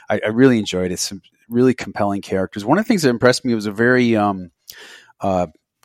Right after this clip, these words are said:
I, I, I don't know, but for lack of a better term, it was like a balanced narrative. I mean, you, you weren't,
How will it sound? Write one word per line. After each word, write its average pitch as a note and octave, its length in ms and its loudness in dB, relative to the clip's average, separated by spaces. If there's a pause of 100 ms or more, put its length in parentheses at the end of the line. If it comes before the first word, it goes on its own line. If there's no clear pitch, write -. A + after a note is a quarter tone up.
(560)
I, - 260 -6
I, - 80 -12 (140)
I - 60 -14
don't D2+ 120 -18
know, D2 100 -20 (100)
but F2+ 220 -10
for G2 160 -6
lack F#2+ 220 -2
of E2+ 100 -12
a - 20 -12
better E2 160 -4
term, G#2 240 -6
it F2+ 40 -8
was E2+ 100 -10
like F2+ 120 -4
a F2 60 -10
balanced F2+ 540 -6
narrative. E2+ 580 -10 (100)
I - 40 -20
mean, F#2+ 180 -8
you, G2+ 200 -6 (600)
you A2+ 160 -2
weren't, C3 260 6